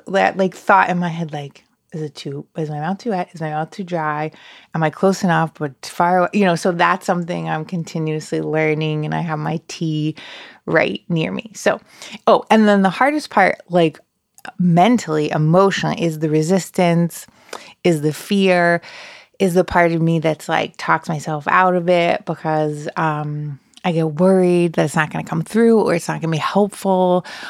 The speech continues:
or it's gonna be misunderstood, you know? So usually I have a good, I usually put it in my calendar to record, and then I usually move that recording time two or three times based on the day or schedule or just, like,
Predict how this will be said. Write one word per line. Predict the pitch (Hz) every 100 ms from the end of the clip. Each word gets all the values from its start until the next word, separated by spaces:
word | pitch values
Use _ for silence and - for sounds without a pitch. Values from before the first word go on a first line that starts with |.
| - -
or | 180 180 170 165 -
it's | 165
gonna | - 165
be | 160
misunderstood, | 147 139 151 139 135 - - 202 190 185 180
you | 175 175
know? | 170
So | - 185
usually | 185 226 247 233
I |
have | 185 185 175
a |
good, | 160 147 175 175 170 170 - - - - - - _ _ -
I | 202
usually | 220 233 233
put | - - 208
it | 220
in | 202
my | 180
calendar | 175 160 156 165 190 202
to | 202 - 170 160 156 -
record, | 165 - 165 156 165 190 196 -
and | 180 170
then | 165
I | 160
usually | 160 180 214 196 190 170
move | 160 165 170 160 151
that | 160 156
recording | 165 160 165 156 156
time | 151 156 151
two | - 156
or | 151
three | 139 147 143
times | 170 165 - 170 -
based | 165 151 -
on | 156 156 160
the |
day | 156 180 175 170
or | 165 160 156
schedule | - 160 147 151
or | 185 156 151
just, | 147 160 175
like, | 151